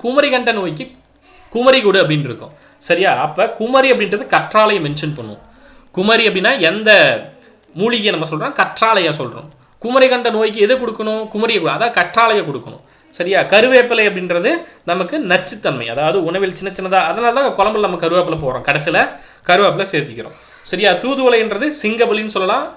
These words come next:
ஞானப்பச்சிலை அப்படின்னு வள்ளலார் சொல்றாரு. சரியா? இதெல்லாமே கேட்பாங்க. அடுத்து பாருங்க, அடுத்த கேள்வி கொஸ்டின் நம்பர் முப்பத்தி எட்டு. தொன்மை தமிழகத்தில் யவனர் என்று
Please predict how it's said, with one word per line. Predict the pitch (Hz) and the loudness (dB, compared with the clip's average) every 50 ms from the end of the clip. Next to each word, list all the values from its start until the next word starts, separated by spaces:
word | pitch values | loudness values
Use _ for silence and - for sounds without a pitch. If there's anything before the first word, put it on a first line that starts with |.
| 147 135 | -10 -4
ஞானப்பச்சிலை | 143 156 175 214 240 247 226 226 202 - - 214 208 | 0 0 2 2 2 0 0 -2 -8 -6 -4 -4 -4
அப்படின்னு | 196 240 277 160 160 | -4 -4 -2 0 2
வள்ளலார் | 151 175 180 175 165 156 147 | 2 4 4 4 2 2 -2
சொல்றாரு. | 131 113 107 107 104 104 - - _ _ _ _ _ - | -6 -10 -10 -10 -12 -12 -14 -18 _ _ _ _ _ -10
சரியா? | - - 185 202 220 233 220 | -4 -2 -2 2 2 2 2
இதெல்லாமே | 175 170 180 180 180 175 185 233 262 - - | 2 2 2 2 2 2 0 -2 -4 -6 -6
கேட்பாங்க. | - 139 131 - 117 107 107 107 - - - - - - - _ - | -6 -6 -6 -4 -8 -10 -10 -12 -18 -20 -20 -20 -20 -20 -18 _ 0
அடுத்து | 151 190 226 233 233 | 0 0 0 0 2
பாருங்க, | 240 240 220 214 226 247 277 277 - - - - - - _ _ _ _ - - - - _ - - - | 4 4 4 4 2 -2 -4 -6 -12 -20 -20 -20 -20 -20 _ _ _ _ -20 -20 -20 -20 _ -20 -8 0
அடுத்த | 139 170 185 202 226 | 0 0 2 0 -2
கேள்வி | 214 214 208 214 - - - | 0 0 -2 -2 -4 -10 -6
கொஸ்டின் | - 170 175 214 208 | -6 -4 -4 -4 -4
நம்பர் | 202 220 202 180 | -4 -4 -4 -4
முப்பத்தி | 160 190 185 - 240 254 233 165 | -4 -6 -6 -6 -6 -8 -4 -2
எட்டு. | 147 151 151 151 - 156 127 - - - - - _ _ _ _ _ - - - - _ - - - - _ _ - - - | -2 -2 -2 -2 -4 -4 -4 -4 -6 -16 -20 -20 _ _ _ _ _ -20 -20 -20 -20 _ -20 -20 -20 -20 _ _ -20 -12 -2
தொன்மை | - 208 240 262 277 - - - | 0 0 0 2 2 2 2 4
தமிழகத்தில் | - 196 208 220 220 208 180 170 151 - - 226 170 143 | 2 2 2 2 0 0 0 -4 -4 -8 -8 -8 -6 -2
யவனர் | 151 165 180 196 233 247 247 254 254 233 185 | 2 2 4 4 4 4 6 6 6 6 4
என்று | 190 185 170 147 139 147 | 0 -2 -2 -2 0 2